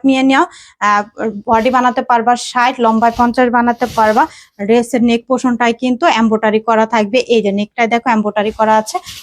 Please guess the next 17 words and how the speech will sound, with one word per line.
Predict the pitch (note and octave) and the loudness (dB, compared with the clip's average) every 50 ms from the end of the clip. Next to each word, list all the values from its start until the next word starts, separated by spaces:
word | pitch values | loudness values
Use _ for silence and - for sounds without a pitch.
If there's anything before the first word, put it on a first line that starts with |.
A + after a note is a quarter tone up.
| - - | -6 -2
খুবই | C#4 B3+ C#4 C#4 | 0 2 2 2
সুন্দর | - D4+ C#4+ C#4 C#4 | 4 4 4 4 2
ডিজিটাল | A3 A#3 A3+ A3 A3 - A#3 A3+ | 2 2 0 0 2 0 -2 -2
প্রিন্ট | - - C4 D4 D4+ C#4+ - | -2 0 2 2 2 2 2
করা। | C#4+ C4+ C#4+ - | 2 2 2 2
সাথে | - - - A3+ A3+ - A#3+ A3+ A3+ - _ _ _ _ _ | 0 -2 -2 -4 -2 -2 -2 -2 -2 -4 _ _ _ _ _
হাতাটা | - - G#3 G#3 A3+ A3 - A3 G3+ | -6 -6 -4 -2 -2 -2 -2 -2 -2
দেখো, | G3+ G3+ G3 - G#3 | -2 -2 -2 -4 -4
just | F3+ - A#3 A#3 A#3 - A#3+ | -2 -2 -2 -2 -2 -2 0
মাশাআল্লাহ, | A3+ A3+ A3 A#3 A3+ - B3+ A3+ A3+ A#3 A#3+ - - | 2 2 2 0 0 0 0 2 2 2 2 2 0
অনেক | B3+ C4+ C#4+ D4+ D#4+ E4+ E4+ E4+ - | 0 2 2 4 4 2 2 0 -4
সুন্দর, | - - - C#4 A#3+ G3+ F#3 F#3+ | -6 -2 0 0 2 2 0 0
অনেক | - A3+ A#3+ C4 C#4+ C#4+ - | 0 2 2 2 0 0 0
সুন্দর | - C#4+ C#4+ C#4 C#4 C4+ | 0 2 2 4 4 4
এই | B3 A#3+ | 2 2
থ্রি | A#3 - A#3+ A3+ | 0 0 -4 -2
পিসগুলো, | - A#3+ A#3 G#3+ G#3+ A3 B3+ C#4+ E4 | 0 0 -2 0 0 2 2 2 2